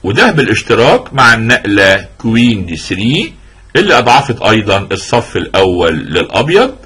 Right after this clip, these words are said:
ولذلك الابيض مضطر لكي يغلق الوتر ان يلعب اف فور، طالب الوزير، لكن في نفس الوقت بيفتح وتر بيؤدي الى الملك، والابيض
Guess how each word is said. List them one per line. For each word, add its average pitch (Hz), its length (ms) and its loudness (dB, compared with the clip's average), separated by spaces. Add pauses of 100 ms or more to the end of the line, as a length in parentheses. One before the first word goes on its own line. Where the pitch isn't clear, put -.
(100)
ولذلك 120 560 2
الابيض 160 280 2
مضطر 151 520 0
لكي 123 340 2
يغلق 123 320 2
الوتر 98 580 0 (160)
ان 101 180 -2
يلعب 87 640 2 (120)
اف 113 280 -2
فور، 151 580 2 (380)
طالب 143 300 2
الوزير، 98 680 2 (240)
لكن 175 300 2
في 131 120 -2
نفس 170 260 0
الوقت - 500 0
بيفتح 123 420 -2
وتر 117 380 2
بيؤدي 101 680 -2
الى 90 120 -6
الملك، 110 480 0 (300)
والابيض 135 460 0